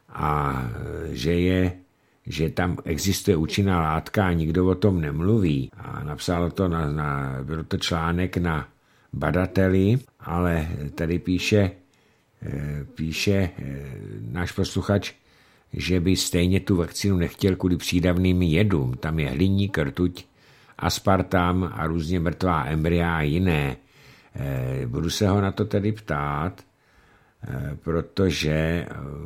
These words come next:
já se totiž obávám jedné věci. Já věřím, eh, lidem, kteří jsou odborníci, a nerad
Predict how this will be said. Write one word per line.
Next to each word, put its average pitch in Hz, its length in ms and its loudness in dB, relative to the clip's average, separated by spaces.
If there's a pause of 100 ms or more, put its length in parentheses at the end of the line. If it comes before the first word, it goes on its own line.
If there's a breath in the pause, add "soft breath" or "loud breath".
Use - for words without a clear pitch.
(260)
já 78 300 -4
se 101 160 -4
totiž 92 360 -2
obávám 92 460 0
jedné 92 340 0
věci. 80 520 -2 (960 soft breath)
Já 85 140 0
věřím, 98 480 6
eh, 117 180 2 (640)
lidem, 95 460 6
kteří 90 400 4
jsou 95 220 4
odborníci, 80 1000 2 (840 soft breath)
a - 80 -4
nerad 90 520 2